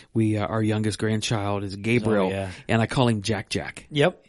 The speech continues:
Speaker 1: And, um,
Speaker 2: We
Speaker 1: we
Speaker 2: used to call
Speaker 1: we,
Speaker 2: Kennedy.
Speaker 1: we, we did Kennedy that, call him
Speaker 2: Yeah.
Speaker 1: Jack, Jackie Jackie or
Speaker 2: Jackie
Speaker 1: something like
Speaker 2: Jackie.
Speaker 1: yeah.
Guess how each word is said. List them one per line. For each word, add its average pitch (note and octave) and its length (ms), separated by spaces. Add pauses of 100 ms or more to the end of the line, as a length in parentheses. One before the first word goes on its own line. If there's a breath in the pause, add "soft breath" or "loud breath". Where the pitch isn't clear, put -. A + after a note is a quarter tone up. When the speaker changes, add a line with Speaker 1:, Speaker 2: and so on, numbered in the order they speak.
(100)
Speaker 1:
And, G#2 400
um, G#2 280
Speaker 2:
We D3+ 80
Speaker 1:
we C#3 140
Speaker 2:
used E3+ 160
to - 60
call D#3 180
Speaker 1:
we, C#3 140
Speaker 2:
Kennedy. D#3+ 360
Speaker 1:
we, D3+ 60
we D#3 140
did C#3+ 180
Kennedy C3+ 320
that, A2+ 160
call B2+ 180
him A2+ 80
Speaker 2:
Yeah. C#3 60
Speaker 1:
Jack, B2+ 280
Jackie C#3+ 320
Jackie B2 320
or E3 80
Speaker 2:
Jackie C#3+ 120
Speaker 1:
something C#3 180
like B2+ 140
Speaker 2:
Jackie. A#2+ 200
Speaker 1:
yeah. - 340